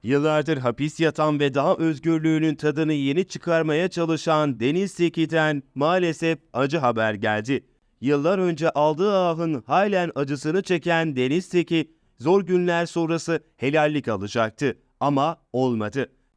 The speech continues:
Her şey için çok geç kalan Seki'den gelen acı haber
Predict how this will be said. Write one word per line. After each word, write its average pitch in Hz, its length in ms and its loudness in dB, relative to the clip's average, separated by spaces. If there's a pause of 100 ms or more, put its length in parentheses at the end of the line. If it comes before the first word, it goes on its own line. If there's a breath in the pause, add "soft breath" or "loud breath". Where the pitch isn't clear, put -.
(120)
Her 170 240 2
şey 185 260 0
için 147 280 -2
çok 131 260 -4
geç 185 200 0
kalan 175 360 0
Seki'den 156 640 -2
gelen 151 260 0
acı 127 220 -2
haber 151 420 2